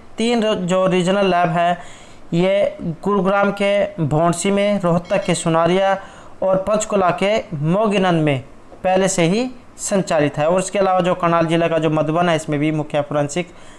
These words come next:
science lab स्थित है। Next है हरियाणा के किस शहर को nursing neighborhood challenge के तहत चुना गया है? तो ये इनमें से कौन सा है?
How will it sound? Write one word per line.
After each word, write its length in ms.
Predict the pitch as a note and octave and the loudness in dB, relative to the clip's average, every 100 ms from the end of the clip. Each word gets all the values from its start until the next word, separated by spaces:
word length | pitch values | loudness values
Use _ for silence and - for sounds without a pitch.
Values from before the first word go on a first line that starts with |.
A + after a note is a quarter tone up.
| - | -16
science 480 | - - F3 F#3 F3+ | -8 0 2 2 0
lab 240 | D3 D#3+ | 0 0
स्थित 360 | E3 - C3+ C3 | -2 -6 -6 -6
है। 260 | C3 B2 C3+ - - - - - - - - - - - - - - - - - - E3 | -10 -10 -14 -20 -20 -20 -20 -20 -20 -20 -20 -20 -18 -18 -18 -20 -20 -20 -20 -20 -8 -2
Next 320 | G3 A#3 A3+ | 0 0 0
है 220 | A3+ A3+ | 0 2
हरियाणा 360 | G3+ G3+ G3 F#3+ | 2 2 2 0
के 320 | G3 G3 G3+ - - - - - - - - - - | 0 0 0 -4 -18 -20 -20 -20 -20 -20 -20 -10 -2
किस 280 | B3+ - | 0 0
शहर 280 | A3 F#3+ F#3+ | 0 2 0
को 440 | F3+ F3 F3+ - - - - - - | 0 0 0 -2 -8 -20 -20 -20 -4
nursing 540 | D#3+ F3 G3+ G#3 B3 A#3 | 2 2 2 0 0 0
neighborhood 480 | G#3 F#3 F3+ F#3+ F#3+ - - - - - | 2 2 2 0 -2 -10 -20 -20 -20 -6
challenge 380 | A3 G#3 G#3 F#3 | -2 0 0 0
के 100 | F3+ | -2
तहत 200 | E3+ F3 | 0 -2
चुना 320 | F3 F3 D3 | 0 0 2
गया 180 | C3 A#2+ | 2 -2
है? 220 | A#2 B2 - - - - - - - - - - - - | -4 -12 -16 -20 -20 -20 -20 -20 -20 -20 -20 -20 -14 -4
तो 60 | |
ये 160 | F#3 A3 | -2 0
इनमें 200 | G#3+ G#3 | 2 0
से 140 | G3+ | 0
कौन 220 | G3+ F3 D3 | 0 0 0
सा 140 | C#3+ | -2
है? 240 | A#2 C3+ | -6 -8